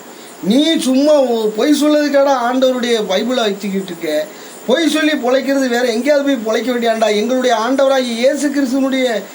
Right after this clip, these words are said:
வார்த்தையை வச்சு பொய் சொல்றீங்களாடா? ஏன்டா டேய், just in இந்தியா,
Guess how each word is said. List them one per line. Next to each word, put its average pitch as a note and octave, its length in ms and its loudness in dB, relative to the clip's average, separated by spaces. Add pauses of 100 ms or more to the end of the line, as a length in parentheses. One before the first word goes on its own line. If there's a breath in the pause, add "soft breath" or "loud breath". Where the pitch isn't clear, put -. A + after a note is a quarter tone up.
(300 loud breath)
வார்த்தையை D4 500 0
வச்சு C#4+ 140 -2
பொய் C#4 380 0
சொல்றீங்களாடா? A#3 540 0 (260)
ஏன்டா C4 300 2
டேய், B3+ 340 2 (580)
just A3+ 240 -2
in C#4 140 4
இந்தியா, C4 460 2